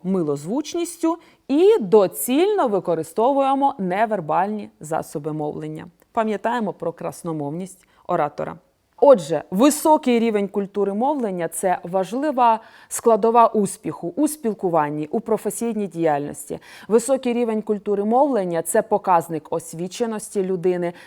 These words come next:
з-, рівня загальної її культури. І високий рівень культури мовлення нам дає змогу будувати конструктивне професійне спілкування,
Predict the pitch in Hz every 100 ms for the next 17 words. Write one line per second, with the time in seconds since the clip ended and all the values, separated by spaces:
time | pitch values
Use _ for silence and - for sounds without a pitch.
0 | - 165 - 190 240 220 185 165 147 240
1 | 208 196 180 208 233 220 226 226 220 220
2 | 220 - 233 220 208 208 - - - -
3 | _ - 294 302 277 - 208 240 - 294
4 | - 247 214 202 202 185 - 175 170 208
5 | 277 240 185 160 - 190 226 240 196 190
6 | 185 190 214 220 202 175 175 190 190 226
7 | 262 - 220 - - 302 262 - 214 190
8 | - 208 262 339 320 - 190 - 165 -
9 | 175 202 190 - - 175 151 165 156 151
10 | 147 151